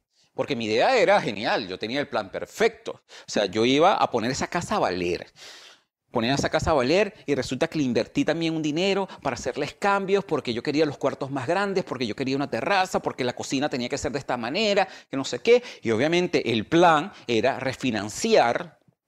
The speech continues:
porque todos mis ahorros, todos, todos, todos. Yo había pagado más del cincuenta por ciento de la casa. Así. Era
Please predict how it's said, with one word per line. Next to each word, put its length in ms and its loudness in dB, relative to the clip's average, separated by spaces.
porque 180 -10
todos 260 6
mis 120 2
ahorros, 360 2
todos, 280 2
todos, 240 -6
todos. 320 -6
Yo 100 -2
había 140 2
pagado 320 4
más 180 -2
del 380 -2
cincuenta 520 -4
por 120 -8
ciento 320 -10
de 120 -2
la 80 -8
casa. 340 -12
Así. 400 -10
Era 360 2